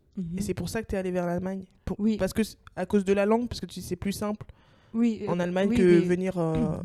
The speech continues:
Speaker 1: <clears throat>
Speaker 2: en France, par exemple, dès le début.
Speaker 1: <laughs> Oui, oui, c'était aussi ça, euh, le langue, euh, c'était un peu plus facile en allemand. <clears throat> Après, euh, après les, les quatre années, j'ai joué à,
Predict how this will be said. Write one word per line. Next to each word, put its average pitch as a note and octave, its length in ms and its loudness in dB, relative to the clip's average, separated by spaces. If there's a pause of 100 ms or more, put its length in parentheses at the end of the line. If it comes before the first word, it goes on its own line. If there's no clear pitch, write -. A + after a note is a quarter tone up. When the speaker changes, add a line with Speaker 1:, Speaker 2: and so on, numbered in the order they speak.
(120)
Speaker 1:
<clears throat> - 220 -20
Speaker 2:
en F3 80 -4
France, F3+ 260 -6
par F3+ 120 -12
exemple, E3+ 340 -10
dès E3+ 100 -6
le E3+ 60 -10
début. - 260 -2 (140)
Speaker 1:
<laughs> - 140 -18
Oui, A#3+ 220 4
oui, G3+ 200 0
c'était G3 340 -2
aussi F#3+ 280 -4
ça, F3 320 -6
euh, E3+ 100 -6
le E3+ 200 -4
langue, F3+ 400 -4
euh, F3 280 -4 (600)
c'était - 300 -8
un E3+ 100 -2
peu F3 340 -4
plus F#3 180 -2
facile G3+ 640 -6 (260)
en F3+ 120 -8
allemand. F3 340 -6 (760)
<clears throat> B3+ 260 4
Après, B3 600 0
euh, G3+ 640 2 (180)
après A3+ 340 -2
les, F#3+ 380 0 (440)
les G3 120 -2
quatre F#3+ 300 -4
années, G3 340 0 (540)
j'ai G#3 540 2
joué G3 360 2
à, F3+ 240 -4